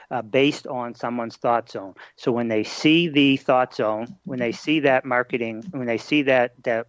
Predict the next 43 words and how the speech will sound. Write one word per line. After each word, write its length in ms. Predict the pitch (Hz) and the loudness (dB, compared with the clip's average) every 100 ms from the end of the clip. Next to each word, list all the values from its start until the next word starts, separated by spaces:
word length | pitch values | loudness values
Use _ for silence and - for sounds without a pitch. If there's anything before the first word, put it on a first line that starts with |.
| - | -6
lead 260 | 131 120 | -4 -2
magnet, 460 | 117 120 117 101 117 | 0 2 0 -4 -8
right, 180 | 117 113 | -4 -4
your 160 | 120 110 | -4 -4
A 180 | 113 117 | -2 -4
M 120 | 123 | 0
D, 300 | 120 110 107 - - - | 0 0 -2 -10 -10 -4
they're 80 | |
gonna 260 | 120 131 120 | 0 2 0
click 300 | - - 147 | -2 -2 -2
through. 300 | - 147 120 | -2 0 0
They 240 | 104 143 | 2 2
are 80 | 151 | 0
going 320 | 123 139 143 135 | 0 -2 0 -4
to 280 | - 123 117 | -2 -2 0
submit 580 | - 120 104 135 156 - _ | -2 -4 2 2 2 -2 _
their 260 | - 117 127 | 0 2 2
own, 420 | 131 127 123 113 110 - - - | 2 2 0 -4 -10 -18 -20 -10
um, 460 | 120 110 107 107 107 - | -4 0 0 -2 -8 0
email 400 | 151 143 117 107 | 2 4 4 4
address 460 | 110 107 110 104 | 4 2 -4 -4
and 120 | 110 | -10
phone 280 | - 123 123 | -2 0 0
number, 360 | 113 107 104 107 - - - | -2 -2 -4 -8 -12 -16 -8
uh, 120 | 110 - | -6 -4
in 120 | 127 | 0
order 220 | 127 127 | 2 2
to 160 | 120 - | 0 -8
get 400 | 110 101 143 131 _ | -4 0 0 -2 _
your 280 | 127 110 104 | -4 -2 -2
three 320 | - 123 110 | 0 0 0
tips 400 | - 127 - - | 2 0 0 -8
or 160 | 107 104 | -10 -10
seven 420 | - 120 113 110 | 0 2 2 -4
tips. 260 | - 110 | -6 -6
In 60 | 117 | -6
my 160 | 113 117 | -4 -4
case, 300 | - 113 117 | -4 -6 -6
I'm 80 | |
giving 260 | 107 110 107 | -4 -4 -2
away 220 | 107 107 | -2 -2
seven 320 | - 120 107 | 0 0 -2
tips. 260 | 104 113 - | -2 -2 -2